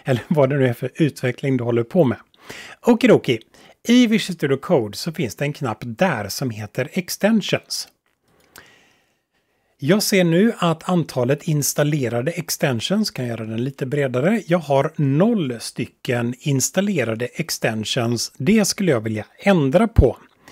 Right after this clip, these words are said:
Den absolut första extension som jag vill använda mig av är en extension som hjälper mig med indentering. Indentering av kod är superviktigt för mig och alla andra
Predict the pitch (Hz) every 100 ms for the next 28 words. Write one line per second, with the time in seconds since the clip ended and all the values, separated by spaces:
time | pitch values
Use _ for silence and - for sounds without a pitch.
0 | - - - _ _ 139 151 165 165 -
1 | 226 - 226 175 156 - - 214 208 -
2 | - 160 - 165 - 170 113 104 - 139
3 | 180 175 - 143 135 120 127 117 - 147
4 | 127 113 113 113 110 113 113 - 151 208
5 | 208 185 185 165 147 147 156 - 127 110
6 | 107 139 120 - 127 117 110 156 196 196
7 | - 190 190 180 123 120 117 104 - -
8 | 127 117 107 110 - 135 127 127 127 120
9 | 185 185 117 104 101 - - - 143 123
10 | 139 127 - 175 180 180 160 143 - 131
11 | 120 110 131 107 98 - - 156 208 -
12 | 139 123 120 - 180 208 - - 170 143
13 | 107 117 170 165 - - - 160 113 107
14 | 117 185 170 127 151